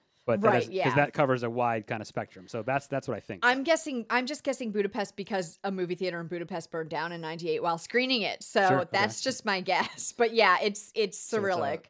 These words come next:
Speaker 1: Hungarian
Speaker 2: Um,
Speaker 1: film of some sort, perhaps?
Speaker 2: one of our
Speaker 1: Or
Speaker 2: five listeners will correct me if, if they
Speaker 1: Yes.
Speaker 2: don't use Cyrillic
Speaker 1: Yeah,
Speaker 2: there.
Speaker 1: I don't know.
Speaker 2: Um, but so it's credits over the, like, these,
Speaker 1: Well, I can
Speaker 2: like,
Speaker 1: tell you
Speaker 2: forest scenes with creepy singing.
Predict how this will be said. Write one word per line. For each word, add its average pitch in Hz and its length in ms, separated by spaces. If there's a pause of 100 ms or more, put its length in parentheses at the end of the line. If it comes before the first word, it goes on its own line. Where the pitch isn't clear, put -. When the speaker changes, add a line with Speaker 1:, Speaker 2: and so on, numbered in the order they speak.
(160)
Speaker 1:
Hungarian 120 580
Speaker 2:
Um, 170 420 (200)
Speaker 1:
film 120 240
of 123 100
some 123 200
sort, 123 240
perhaps? 135 180
Speaker 2:
one 233 140
of 240 100
our 220 100
Speaker 1:
Or 220 40
Speaker 2:
five 190 340
listeners 185 400
will 175 120
correct 160 440
me 151 180
if, 156 100 (120)
if - 260
they 165 120
Speaker 1:
Yes. 160 60
Speaker 2:
don't 170 200
use 170 280
Cyrillic 135 540
Speaker 1:
Yeah, 160 140
Speaker 2:
there. 135 220 (260)
Speaker 1:
I 123 80
don't 104 140
know. - 840
Speaker 2:
Um, 165 440 (180)
but 240 160
so 247 200
it's 233 140
credits 254 680
over 226 240
the, 220 100
like, 196 240 (100)
these, 196 200
Speaker 1:
Well, 143 80
I 151 80
can 151 100
Speaker 2:
like, 190 80
Speaker 1:
tell 170 100
you 156 140
Speaker 2:
forest 226 480
scenes 214 640
with 196 160
creepy 220 360
singing. 202 680